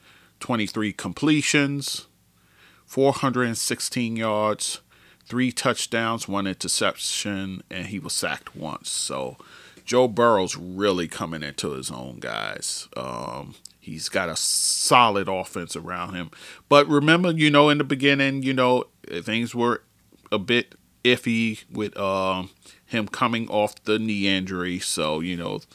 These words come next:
he started out the gate slow, but he has really picked it up, guys. In terms of the run game, Joe Mixon, twelve rushes, fifty-nine yards and a touchdown. You definitely take that. Samaje Perkins,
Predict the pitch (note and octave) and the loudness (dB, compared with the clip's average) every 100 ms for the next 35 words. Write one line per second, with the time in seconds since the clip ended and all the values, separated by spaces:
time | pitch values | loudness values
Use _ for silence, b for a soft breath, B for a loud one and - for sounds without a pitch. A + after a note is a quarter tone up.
0 | B B B B - F2 - - G2+ G#2 | B B B B -8 -6 -4 0 2 2
1 | G2 G2+ - G2 G2+ G2 - G2 F2 E2+ | 2 0 -2 -2 0 0 -2 0 0 0
2 | - F2+ F2 F2 F2 F2 E2 E2 E2+ E2+ | -4 -4 -6 -6 -8 -12 -8 -4 -2 -2
3 | D#2+ - - - - B1 - B1 A#1 G1+ | -4 -6 -6 -8 -8 -8 -6 -8 -6 -8
4 | G1+ - - _ B B B B B B | -8 -12 -12 _ B B B B B B
5 | B A#2 - F3+ D3+ C#3+ C3 C#3 C#3+ D3 | B -2 4 4 4 2 4 4 4 4
6 | C#3+ C#3+ C3+ _ - B2 B2 B2+ B2+ - | 4 2 -2 _ 2 4 4 4 2 2
7 | C3+ C3 C#3 _ - - A#2 A#2 A#2 - | 4 2 -2 _ -16 -4 6 6 6 2
8 | _ _ _ - A2+ C#3+ - C#3+ C#3 B2+ | _ _ _ -8 4 4 4 2 2 2
9 | - - b b b B2 - G2 F#2+ F2 | -4 -10 b b b -2 -2 -2 -2 -2
10 | F2 G#2+ G#2 G2+ F2+ F2 - D#3 - - | 0 4 4 4 0 -4 2 2 2 2
11 | C#3 C#3 C#3 C#3 G2 F2 F2+ - - - | 4 4 2 0 -6 -2 -4 -2 -8 -6
12 | D#2+ - G#2 G#2 - b b b b b | -8 0 2 2 -2 b b b b b
13 | b - G2 G#2+ G#2+ G#2 G2+ F#2 F3 D#3 | b -6 0 4 4 4 -2 2 6 6
14 | D3 C#3+ C3+ C3+ - - | 6 2 2 -2 -6 -8